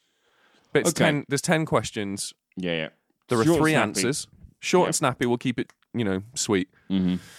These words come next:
Speaker 1: Right. <clears throat> Rob's psychopath test.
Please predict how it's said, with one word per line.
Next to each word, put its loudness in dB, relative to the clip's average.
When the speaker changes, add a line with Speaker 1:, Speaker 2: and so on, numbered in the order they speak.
Speaker 1:
Right. 2
<clears throat> -6
Rob's 4
psychopath -2
test. -6